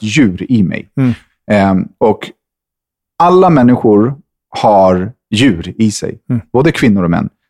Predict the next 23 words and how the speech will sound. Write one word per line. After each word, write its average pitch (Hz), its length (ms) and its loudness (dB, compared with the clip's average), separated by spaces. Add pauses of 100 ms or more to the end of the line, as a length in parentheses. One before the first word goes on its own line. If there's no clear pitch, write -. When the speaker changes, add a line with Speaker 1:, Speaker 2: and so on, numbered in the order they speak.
(120)
Speaker 1:
Sen 139 180 2
om 135 100 2
det 120 80 2
kommer 101 240 2
till 90 140 -4
slagsmål 95 560 -2
eller 98 160 2
till - 160 -2
uppfostran 98 600 -2
eller 101 160 2
skydda 113 280 0
din 107 140 2
familj 107 500 2
eller 92 240 0
sexuella 107 540 -2
drivkrafter. 110 680 -2 (240)
Vi 127 100 2
har 135 440 2
djuriska 101 960 0 (500)
drag 110 520 0
i 143 220 0
oss. - 220 -8
Speaker 2:
Mm. 123 160 -2